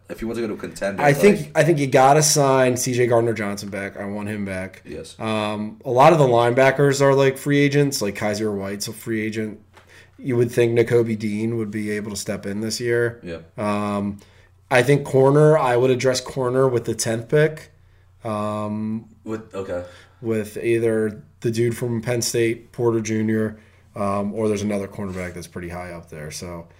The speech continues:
Speaker 2: I would do that. And then if you can get a running back at thirty-one, like, if somehow, this ain't gonna happen,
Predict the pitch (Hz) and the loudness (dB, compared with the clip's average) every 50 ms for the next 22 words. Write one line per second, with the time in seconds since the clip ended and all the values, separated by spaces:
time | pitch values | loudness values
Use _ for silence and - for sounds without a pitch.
0 | _ _ _ _ - - 107 110 113 117 117 113 113 113 107 107 104 107 107 110 | _ _ _ _ -10 -4 0 2 2 2 2 2 2 2 2 4 2 2 2 0
1 | 120 - - - 123 110 107 107 104 104 104 110 113 - 131 123 113 127 117 113 | 0 -2 -2 -4 -2 0 0 0 0 -2 -4 -6 -8 -8 -8 -6 -4 -2 -4 -4
2 | 110 - 131 131 127 131 139 151 - - - - 143 143 139 143 143 143 151 151 | 0 4 6 8 8 10 8 6 4 0 -2 2 4 4 6 6 6 6 6 4
3 | 147 156 151 165 160 175 156 - - 180 180 175 180 190 185 190 190 196 202 202 | 4 4 4 4 2 -2 -4 0 2 4 4 4 4 4 6 8 8 8 6 4
4 | 190 156 123 117 113 - - _ - - - - - - 135 - - - - - | 4 4 2 2 2 -2 -8 _ -20 -20 -20 -8 -2 0 0 2 2 2 4 6
5 | - 170 160 156 147 127 127 127 117 107 101 95 95 95 95 - - _ - 120 | 8 8 8 8 6 6 2 2 0 0 -2 -4 -6 -6 -10 -12 -16 _ -10 -4
6 | 110 123 117 101 98 101 98 92 92 | -2 -2 0 0 -2 -4 -4 -6 -8